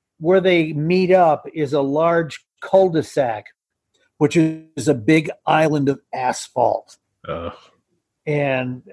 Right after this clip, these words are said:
Speaker 1: I definitely see, uh, bad seeing over that.
Speaker 2: Yeah, and with the heat of the summer, too, they'll just,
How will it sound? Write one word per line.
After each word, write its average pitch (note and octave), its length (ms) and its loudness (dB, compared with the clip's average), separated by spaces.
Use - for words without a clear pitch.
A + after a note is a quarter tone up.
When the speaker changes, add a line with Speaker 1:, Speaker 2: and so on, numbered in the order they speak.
Speaker 1:
I C#3+ 540 2
definitely E3 560 0
see, D3+ 400 -4
uh, B2 380 -6
bad C#3 440 2
seeing C#3+ 420 -4
over B2+ 280 2
that. A#2 320 -4
Speaker 2:
Yeah, A2 240 0
and G#2 140 0
with A2+ 160 0
the F#2+ 260 -2
heat B2+ 260 4
of A2 120 0
the G#2+ 100 -4
summer, A2+ 380 2
too, G2+ 340 2
they'll G2 160 -2
just, G2+ 300 -8